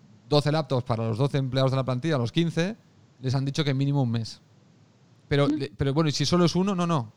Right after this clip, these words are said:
Speaker 1: es que es igual que sea uno o treinta y mi-, o treinta mil. Ahora es un, es un mes en lugar de una semana. ¿Por qué no tienen stock?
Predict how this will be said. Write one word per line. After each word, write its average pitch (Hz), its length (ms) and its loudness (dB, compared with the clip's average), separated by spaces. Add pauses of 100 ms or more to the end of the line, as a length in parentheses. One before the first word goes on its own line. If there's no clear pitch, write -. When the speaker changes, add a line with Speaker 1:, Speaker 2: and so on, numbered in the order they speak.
Speaker 1:
es 127 80 -14
que - 80 -6
es 127 80 -4
igual 135 180 0
que 127 80 -4
sea 131 120 -2
uno 151 180 0
o 139 60 0
treinta 123 280 0
y 120 40 0
mi-, 135 160 2
o 117 80 -4
treinta 117 240 -2
mil. 123 220 0 (540)
Ahora 139 220 4
es 147 100 0
un, 143 120 -2
es 131 100 0
un 127 100 -2
mes 110 160 -4
en 110 60 -6
lugar 113 180 -4
de 110 60 -6
una 110 80 -6
semana. 107 320 -10 (220)
¿Por 127 160 -2
qué 160 100 -4
no 147 120 -2
tienen 135 200 0
stock? - 300 -6